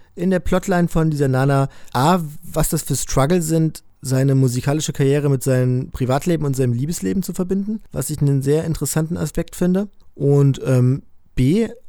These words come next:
auch, äh, wie der Weg vom, ich sag mal, dem kleinen Musiker, der auf kleinen Konzerten spielt, bis hin zu dem großen Plattenlabel, wie der Weg ist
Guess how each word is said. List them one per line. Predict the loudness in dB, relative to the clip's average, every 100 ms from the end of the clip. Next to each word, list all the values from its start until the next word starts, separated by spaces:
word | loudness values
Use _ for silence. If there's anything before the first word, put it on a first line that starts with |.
| -8
auch, | -2 -2 -2 -2
äh, | 0 0 -2
wie | 0
der | 2 2
Weg | 2 -2
vom, | 0 2 2
ich | 2
sag | 0
mal, | 2
dem | 0 0
kleinen | 2 4
Musiker, | 6 4 2 2 2
der | 0 0
auf | -2
kleinen | -2 -2
Konzerten | -2 -2 -2 -2
spielt, | -4 -4 -4 -4 -10 -20 -20 -20 0
bis | 0 2
hin | 4 4
zu | 2 2
dem | 4 4 4 0
großen | 0 0 0 0
Plattenlabel, | 0 2 2 2 2 0 -4
wie | -4
der | 0 2
Weg | 2 2
ist | 0